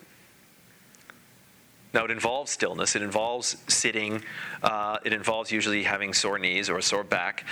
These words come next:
It involves getting up a little bit earlier than you might want, or, you know,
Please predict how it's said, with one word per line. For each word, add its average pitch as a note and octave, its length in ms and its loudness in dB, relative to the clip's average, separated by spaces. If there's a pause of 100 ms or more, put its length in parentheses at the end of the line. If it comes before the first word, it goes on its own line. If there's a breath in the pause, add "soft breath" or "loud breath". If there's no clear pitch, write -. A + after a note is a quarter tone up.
(160 loud breath)
It G2+ 100 2
involves G2+ 320 0
getting G2+ 260 0
up F#2+ 140 0
a G2+ 60 2
little F#2+ 120 -2
bit F#2 120 0
earlier F#2+ 340 2
than F#2+ 160 0
you F#2 80 -2
might F#2 240 0
want, F2 380 0
or, G#2+ 340 0 (160)
you A#2 100 4
know, G2 280 0